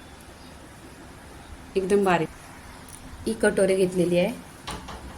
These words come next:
त्याच्यामध्ये काढून ठेवायची पिठी साखर. जेव्हा तुमच्याकडं पाहुणे येतील, तेव्हा लिंबू पाणी बनवायचं.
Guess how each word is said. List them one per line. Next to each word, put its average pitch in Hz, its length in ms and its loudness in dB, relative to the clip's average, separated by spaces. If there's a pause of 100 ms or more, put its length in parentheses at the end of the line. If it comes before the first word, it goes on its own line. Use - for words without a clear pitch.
(840)
त्याच्यामध्ये 185 500 6
काढून 175 320 6
ठेवायची 180 480 2
पिठी 175 280 0
साखर. 170 320 -6 (640)
जेव्हा 202 280 6
तुमच्याकडं 190 400 2
पाहुणे 185 400 6
येतील, 180 580 4
तेव्हा 175 200 2
लिंबू 175 340 6
पाणी 175 300 2
बनवायचं. 160 580 -2